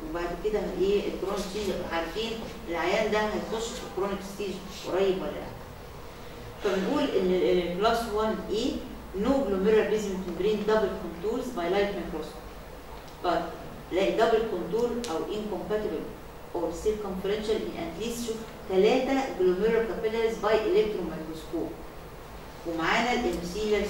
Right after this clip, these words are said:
سويلنج، السب اندوثيليال electrolucent whitening. يعني البيكتشر بتاع الالكترون مايكروسكوب كامله،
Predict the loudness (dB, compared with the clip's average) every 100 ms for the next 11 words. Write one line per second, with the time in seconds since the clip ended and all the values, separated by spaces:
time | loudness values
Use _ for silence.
0 | 2 4 4 2 -4 -8 -2 0 2 2
1 | 0 -2 2 4 4 2 2 0 2 0
2 | -2 -4 0 4 4 2 -2 -8 -10 -12
3 | -12 -2 0 0 -2 0 -2 0 -2 -2
4 | 0 0 0 2 2 2 0 0 -2 -2
5 | -4 2 2 4 2 4 4 4